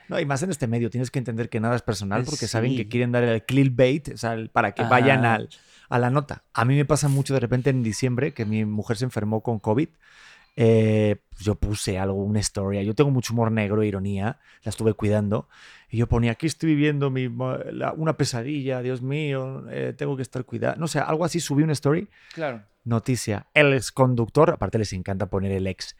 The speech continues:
Speaker 1: "El exconductor del programa hoy vive la peor pesadilla con su pareja".
Speaker 2: Claro,
Speaker 1: Ese
Speaker 2: claro,
Speaker 1: era el
Speaker 2: claro,
Speaker 1: titular.
Speaker 2: claro, claro, claro, claro.
Speaker 1: Claro, ¿te imaginas que está en un infierno, que está divorciado, que algo le ha
Speaker 2: Claro, claro,
Speaker 1: pasado?
Speaker 2: claro, claro.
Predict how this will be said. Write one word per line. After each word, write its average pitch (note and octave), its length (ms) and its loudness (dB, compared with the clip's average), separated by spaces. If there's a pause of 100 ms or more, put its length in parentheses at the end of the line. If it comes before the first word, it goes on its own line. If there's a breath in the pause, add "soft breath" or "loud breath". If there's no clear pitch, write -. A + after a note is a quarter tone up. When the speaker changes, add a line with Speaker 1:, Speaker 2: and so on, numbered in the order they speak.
(120 soft breath)
Speaker 1:
"El C#3 160 4
exconductor B2 800 2
del F#3+ 180 -4
programa A2+ 480 0
hoy B2 160 4
vive E3 240 2
la D3 240 0
peor E3 320 0
pesadilla F3+ 600 4
con D#3 160 4
su D3+ 140 2
pareja". - 500 0 (100)
Speaker 2:
Claro, C#3 260 -2
Speaker 1:
Ese C3+ 140 0
Speaker 2:
claro, D#3 60 4
Speaker 1:
era - 20 6
el B2 60 2
Speaker 2:
claro, B2 120 -2
Speaker 1:
titular. G#2 240 -2
Speaker 2:
claro, A#2+ 220 -8
claro, G#2+ 240 -12
claro, G2+ 240 -18
claro. G#2 160 -20
Speaker 1:
Claro, C#3+ 180 -2
¿te A#2 80 -4
imaginas F#2+ 500 -6
que C#3+ 100 -8
está A#2+ 300 -4
en D#3 100 -2
un D#3+ 100 -2
infierno, B2 560 -2
que E3+ 60 0
está A2+ 240 -2
divorciado, B2+ 760 -4
que D3+ 80 -4
algo C3 160 -2
le D3+ 60 2
ha C#3+ 40 0
Speaker 2:
Claro, C3+ 160 -4
claro, C3 160 -4
Speaker 1:
pasado? F#3 240 0
Speaker 2:
claro, A2 160 -12
claro. G#2 140 -18